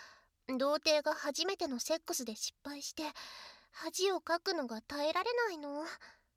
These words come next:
だから、セックスを教えたいの。セックスを学べば、人生を変えられる。それが、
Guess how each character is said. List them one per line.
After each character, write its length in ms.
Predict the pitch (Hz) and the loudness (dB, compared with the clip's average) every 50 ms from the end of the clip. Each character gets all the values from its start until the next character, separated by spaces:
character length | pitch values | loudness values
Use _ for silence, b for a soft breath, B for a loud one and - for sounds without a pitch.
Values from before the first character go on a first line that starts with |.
| _ _ _ _ _ _ _ _ _ _ _ _ b b b b 285 269 | _ _ _ _ _ _ _ _ _ _ _ _ b b b b -6 -4
だ 120 | 294 302 | -4 -4
か 160 | - 311 302 | -4 -6 -8
ら、 180 | 277 294 294 277 B B B B B B B B B _ _ - | -6 -6 -6 -8 B B B B B B B B B _ _ -8
セ 180 | - - 415 | -2 2 0
ッ 60 | 403 - - | 2 2 0
ク 80 | 403 | -2
ス 200 | 370 - 349 302 262 | 0 0 2 0 0
を 20 | |
教 380 | 226 214 214 233 - - 339 330 | 0 -4 -6 -6 2 6 8 8
え 80 | 339 | 8
た 180 | - 370 370 403 | 6 4 0 0
い 80 | 392 | 0
の。 120 | 359 330 320 320 339 - - b b b b b _ _ _ _ _ _ _ _ _ _ _ _ _ _ _ _ _ _ _ _ _ _ _ - | 0 -2 -2 -2 -4 -6 -10 b b b b b _ _ _ _ _ _ _ _ _ _ _ _ _ _ _ _ _ _ _ _ _ _ _ -6
セ 200 | - - 311 302 | 4 6 6 6
ッ 80 | - _ - | 6 _ -4
ク 100 | 311 277 | -2 0
ス 160 | - - 269 | 0 2 2
を 80 | 247 220 | 0 -2
学 300 | 196 190 202 220 247 262 | -4 -6 -4 -2 -2 0
べ 120 | 262 294 285 | 0 0 0
ば、 220 | 277 269 247 - B B B B _ _ _ _ _ _ _ _ _ _ _ | 0 -2 -4 -4 B B B B _ _ _ _ _ _ _ _ _ _ _
人 300 | - 262 269 269 277 277 | 0 2 4 4 4 2
生 180 | 262 - - 247 | 0 -2 -2 -2
を 40 | 220 190 175 - - _ _ _ _ _ - - | -4 -4 -8 -12 -16 _ _ _ _ _ -4 -2
変 220 | 214 226 247 277 | 0 0 0 -2
え 40 | 294 | -2
ら 120 | 311 311 | -4 -6
れ 20 | 311 | -6
る。 200 | 311 311 311 311 - - - - _ _ _ _ _ _ _ _ _ _ _ _ _ _ _ _ _ _ _ _ _ _ _ _ _ _ _ _ | -8 -10 -8 -8 -10 -10 -12 -16 _ _ _ _ _ _ _ _ _ _ _ _ _ _ _ _ _ _ _ _ _ _ _ _ _ _ _ _
そ 220 | - - - 247 | -8 -4 -2 -2
れ 140 | 247 247 254 | 0 -2 -2
が、 260 | - 269 269 277 277 | -4 -4 -4 -6 -6